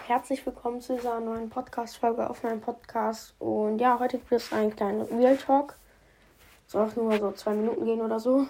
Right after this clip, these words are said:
Ich hab mir grad ein Eis gekauft. Ich weiß, Lust. Egal, ich esse jetzt Eis.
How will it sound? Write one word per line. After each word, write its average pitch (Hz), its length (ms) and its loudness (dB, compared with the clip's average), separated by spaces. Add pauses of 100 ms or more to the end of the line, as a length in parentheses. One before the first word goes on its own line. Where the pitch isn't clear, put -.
Ich - 160 -10
hab - 80 -6
mir 214 80 -2
grad - 160 -2
ein - 100 -2
Eis 220 220 -2
gekauft. 262 560 0 (1600)
Ich - 160 -12
weiß, 220 320 0 (540)
Lust. - 320 -8 (500)
Egal, 214 380 0
ich 214 120 -8
esse 220 200 -4
jetzt 214 160 -6
Eis. 240 320 0